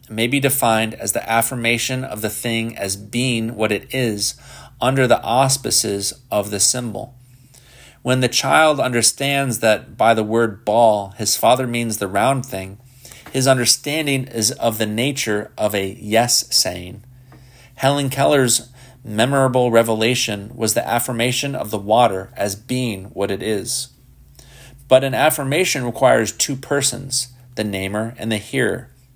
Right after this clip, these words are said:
"This is water" means that this is water for you and for me. Only a person may say yes, and he may say it only to another person. A dog may appear to say yes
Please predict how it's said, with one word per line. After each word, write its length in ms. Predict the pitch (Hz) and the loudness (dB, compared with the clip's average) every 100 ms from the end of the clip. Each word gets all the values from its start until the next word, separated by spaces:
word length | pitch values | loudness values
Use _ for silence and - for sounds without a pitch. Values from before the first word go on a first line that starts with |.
| - - - _ - | -20 -20 -20 _ -6
"This 280 | 110 135 147 | 2 4 2
is 140 | 117 | 0
water" 540 | 117 117 107 90 - - _ - - | 4 4 4 -2 -8 -16 _ -20 -14
means 480 | 104 117 117 120 - - - - | -2 0 2 0 -2 -4 -20 -2
that 320 | 123 104 - | 2 2 2
this 200 | 120 120 | 0 0
is 120 | 123 | 0
water 440 | 107 110 110 104 - | 2 4 4 2 -4
for 320 | - - 117 | -8 2 2
you 440 | 107 117 117 104 107 | 4 2 0 0 -4
and 160 | 98 95 | -8 -6
for 200 | - 90 | -6 -4
me. 320 | 104 95 90 - _ _ _ _ _ _ - - - | -4 -8 -10 -20 _ _ _ _ _ _ -20 -20 -4
Only 280 | 120 139 180 | 2 2 4
a 60 | 190 | 0
person 480 | - 147 139 147 117 | 0 0 0 0 -2
may 120 | 107 | 0
say 240 | - 104 | 0 -2
yes, 580 | 98 104 87 - - - - - - - - - | -2 0 0 -2 -2 -4 -12 -20 -20 -20 -20 -8
and 160 | 107 | -6
he 160 | 107 135 | -2 0
may 200 | 131 127 | 2 2
say 380 | 110 - 143 143 | 2 0 0 -2
it 140 | 135 - | -2 -2
only 260 | 135 143 | 0 0
to 160 | - 113 | -2 -4
another 280 | 104 101 98 | -2 0 -2
person. 540 | - 107 - - 69 - - - _ _ _ - | -4 -4 -4 -6 -12 -20 -20 -20 _ _ _ -2
A 100 | 131 | 0
dog 480 | 123 135 135 160 147 | 4 4 6 4 2
may 180 | 139 123 | 0 0
appear 340 | - 139 160 | 0 -2 -2
to 140 | 160 | 0
say 200 | 127 98 | 0 0
yes 420 | 95 92 98 - | -2 0 0 -2